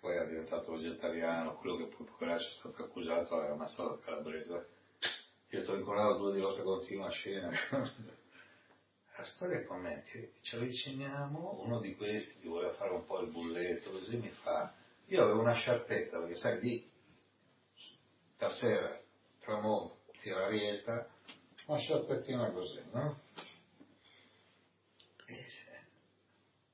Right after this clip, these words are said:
lui fa, così mi dice, "Dov'è la ragazza?"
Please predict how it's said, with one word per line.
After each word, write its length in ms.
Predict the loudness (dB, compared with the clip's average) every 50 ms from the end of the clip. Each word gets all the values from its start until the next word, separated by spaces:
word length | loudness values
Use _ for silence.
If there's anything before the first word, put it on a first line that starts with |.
| _ _ _ _ -20 -20 -20 _ _ _ _ _ _ _ _ _ -8
lui 260 | -4 0 2 2 2
fa, 540 | 2 4 4 6 6 4 2 0 -2 -6 -8
così 300 | -4 0 0 2 2 2
mi 180 | 2 2 0 0
dice, 600 | -2 -4 -6 -4 -4 -2 -2 -2 -2 -4 -6 -14 -20 _ _ _
"Dov'è 220 | 10 12 12 12
la 120 | 12 12 12
ragazza?" 460 | 12 12 10 8 8 6 2 -4